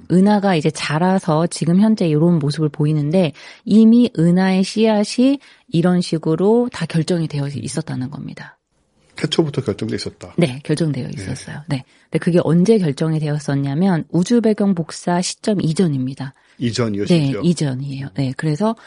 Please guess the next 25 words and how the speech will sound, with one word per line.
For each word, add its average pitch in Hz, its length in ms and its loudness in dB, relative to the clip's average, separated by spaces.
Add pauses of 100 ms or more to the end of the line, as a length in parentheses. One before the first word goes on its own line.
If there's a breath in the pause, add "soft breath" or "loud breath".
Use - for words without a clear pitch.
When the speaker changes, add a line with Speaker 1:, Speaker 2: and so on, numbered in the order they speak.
(240 loud breath)
Speaker 1:
어, 143 300 -2
삼십팔만 240 680 2
년 214 280 2
정도 185 340 0
됐을 160 340 -2
때 160 360 0
이제 156 140 0
우주 143 240 0
배경 156 300 0
복사가 151 400 -4
나왔는데 147 800 0 (340 loud breath)
그때쯤에 240 760 2
이미 175 400 4
이 165 340 2
우주의 180 380 4
씨앗이 226 460 -2
다 151 120 -2
결정이 160 380 -2
되어 139 160 -6
있었어요. 143 400 -10 (140)
Speaker 2:
음. 131 220 -6
Speaker 1:
자, 135 100 -6
그래서 151 280 -2
이런 170 220 2
식으로, 147 600 0